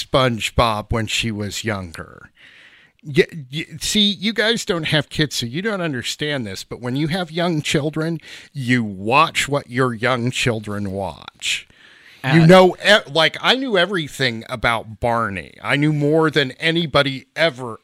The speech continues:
Speaker 1: ever wanted to know about Barney.
Speaker 2: As the third of six children,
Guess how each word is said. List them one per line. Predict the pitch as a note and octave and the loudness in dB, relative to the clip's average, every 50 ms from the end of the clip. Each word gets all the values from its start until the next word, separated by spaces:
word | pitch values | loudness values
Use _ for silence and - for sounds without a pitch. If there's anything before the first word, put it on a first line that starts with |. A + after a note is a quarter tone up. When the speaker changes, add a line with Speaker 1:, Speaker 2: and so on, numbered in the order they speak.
| _ _ | _ _
Speaker 1:
ever | D#3 E3+ F3 D3 B2+ C#3+ A#2+ A2 | 0 0 0 0 -2 -6 -6 -6
wanted | A2 G2 A2+ B2+ C3+ C3+ C#3+ C#3+ C#3 B2 | -8 -8 -8 -6 -6 -4 -4 -4 -6 -6
to | - - D3 | -6 -8 -6
know | B2+ B2 A#2+ G#2+ F#2+ F2 D#2+ D#2+ D#2+ D#2 - - - _ | -4 -4 -4 -4 -6 -8 -8 -10 -12 -16 -20 -20 -20 _
about | - A2 G2+ A#2 G2+ F#2+ G2 G2 G#2 | -14 -6 -4 -2 -2 -2 -4 -6 -6
Barney. | A2 G#2 F#2+ F#2 F#2 D#2 D2 - - | -6 -4 -4 -4 -6 -8 -12 -14 -12
Speaker 2:
As | - B2 C3 B2+ C3 C3+ B2+ - | -6 -4 -4 -2 -2 -4 -6 -8
the | - - B2+ B2 A#2+ A#2+ A#2+ | -8 -8 -8 -6 -6 -6 -6
third | - - - D#3 D3 D3 D3+ D3 | -8 -6 -6 -4 -2 -2 -2 -2
of | C#3+ C3 - | -4 -6 -6
six | - - D3 C3+ - - - | -6 -6 -6 -6 -8 -8 -8
children, | - - D3+ C#3+ C3+ C3 C#3+ C#3+ C#3+ C#3 | -6 -6 -6 -6 -6 -6 -6 -6 -4 -6